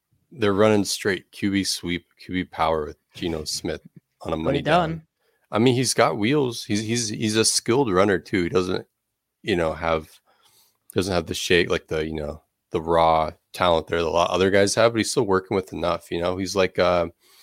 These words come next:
Speaker 1: he's like Jay Cutler athletic, but a little, but a little bit more meat on him, you know. Um, so he's got a little more power, and then he was,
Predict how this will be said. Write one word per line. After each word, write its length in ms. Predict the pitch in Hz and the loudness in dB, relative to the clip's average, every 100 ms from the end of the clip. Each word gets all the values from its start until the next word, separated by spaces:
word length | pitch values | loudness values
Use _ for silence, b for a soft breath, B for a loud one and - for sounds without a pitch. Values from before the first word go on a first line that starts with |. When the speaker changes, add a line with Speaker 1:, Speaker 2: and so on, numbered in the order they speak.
| b b _ | b b _
Speaker 1:
he's 140 | - 101 | -4 0
like 160 | 104 | 0
Jay 160 | - 98 | 0 -2
Cutler 400 | - - 98 85 | -2 -6 -4 -2
athletic, 420 | 80 - 85 78 - | -2 -4 -6 -6 -6
but 80 | 85 | -4
a 40 | |
little, 140 | 85 | -4
but 140 | 87 85 | -4 -4
a 20 | |
little 220 | 85 87 | -2 -2
bit 140 | 82 - | -2 -2
more 260 | 85 85 | -2 -2
meat 240 | 78 82 - | -4 -6 -4
on 180 | 82 | -4
him, 240 | 78 76 - _ - | -4 -8 -14 _ -6
you 120 | 87 | -2
know. 240 | 85 87 b b b b _ - | -2 -4 b b b b _ -4
Um, 560 | 92 85 80 78 76 - _ _ _ _ _ - | 2 4 2 0 -8 -14 _ _ _ _ _ -14
so 240 | - 101 | 2 4
he's 100 | 87 | 4
got 80 | 90 | 4
a 60 | 85 | 4
little 80 | |
more 180 | 85 82 | 4 2
power, 340 | - 87 85 85 | 0 2 4 6
and 120 | 107 | 6
then 160 | 101 | 4
he 140 | 90 139 | 4 4
was, 300 | 143 92 | 4 2